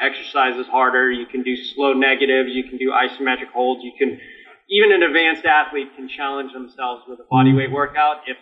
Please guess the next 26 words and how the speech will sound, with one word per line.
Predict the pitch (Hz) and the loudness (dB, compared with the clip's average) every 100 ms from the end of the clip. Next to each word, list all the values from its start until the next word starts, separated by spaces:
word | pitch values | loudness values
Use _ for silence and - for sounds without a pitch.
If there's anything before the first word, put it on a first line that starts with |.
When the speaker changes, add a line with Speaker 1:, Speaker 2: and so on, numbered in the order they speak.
| 131 | -8
Speaker 1:
they're, | 127 123 | -4 -4
if | - 123 - | -6 -12 -8
they're, | 131 127 120 - - | -4 -2 -4 -10 -18
if | - | -4
they're | 139 | -2
doing | 135 131 127 | 2 0 -2
some | 127 | -4
more | 123 127 | 0 0
advanced | 120 120 120 120 - _ - | 0 -2 -2 -4 -14 _ -4
techniques | 123 127 139 - | -4 0 -2 -4
and | 113 | -10
things | 120 117 | -10 -8
like | 113 - | -8 0
that. | 127 110 - | 0 0 -2
So | |
I | 127 123 | -4 0
think, | 170 - - - - _ _ | 0 0 -8 -20 -20 _ _
I | 165 | 2
think | 196 | 4
it's | - | 6
overlooked, | 175 151 139 160 170 - | 4 2 2 2 0 0
but | 147 | 0
I | 131 | 0
think | 151 | -2
it's, | 139 - _ | -4 -6 _
it's | 135 | -20